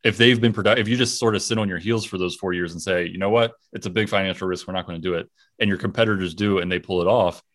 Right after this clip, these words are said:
then they've just almost for free expanded their plants, and they can just outproduce you when the war's over. So it's,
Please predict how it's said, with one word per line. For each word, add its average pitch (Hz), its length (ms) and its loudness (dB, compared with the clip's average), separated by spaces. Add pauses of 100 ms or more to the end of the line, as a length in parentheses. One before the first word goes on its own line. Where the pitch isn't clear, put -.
(500)
then 101 140 2
they've 117 180 8
just 107 300 0 (640)
almost 117 320 4
for 101 100 -4
free 107 320 0
expanded 98 460 0
their 87 120 2
plants, 98 520 -2
and 95 120 -2
they 95 120 2
can 95 160 -2
just 87 160 -4
outproduce 95 560 -2
you 82 320 -6 (420)
when 98 220 -2
the 87 80 -4
war's 90 280 2
over. 80 220 -4
So 101 240 2
it's, - 320 -4